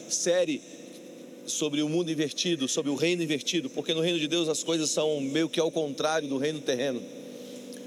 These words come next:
O último é o primeiro, o menor é o maior, a semente do tamanho de um grão de mostarda pode mover um monte. Nós estamos vivendo nesse lugar, nessa tensão, sempre vivendo nessa tensão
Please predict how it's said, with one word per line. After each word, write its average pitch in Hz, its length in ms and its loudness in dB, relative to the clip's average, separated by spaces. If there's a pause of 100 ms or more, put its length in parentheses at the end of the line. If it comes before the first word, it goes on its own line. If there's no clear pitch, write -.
(120)
O 120 60 -2
último 147 280 2
é - 20 4
o 143 40 0
primeiro, 165 540 2 (460)
o 127 60 -2
menor 131 300 2
é 139 40 4
o 131 40 4
maior, 147 440 4 (1080)
a 110 40 -2
semente 151 420 2
do 135 80 -4
tamanho 147 280 2
de 143 60 -2
um 131 60 0
grão 147 160 2
de 135 80 -2
mostarda 139 360 2
pode 139 200 0
mover 135 300 0
um 139 40 0
monte. 160 480 0 (420)
Nós 123 120 0
estamos 165 180 2
vivendo 165 280 2
nesse 170 220 0
lugar, 156 280 0
nessa 156 260 2
tensão, 160 580 2 (760)
sempre 180 500 2
vivendo 165 340 2
nessa 165 240 2
tensão 147 540 0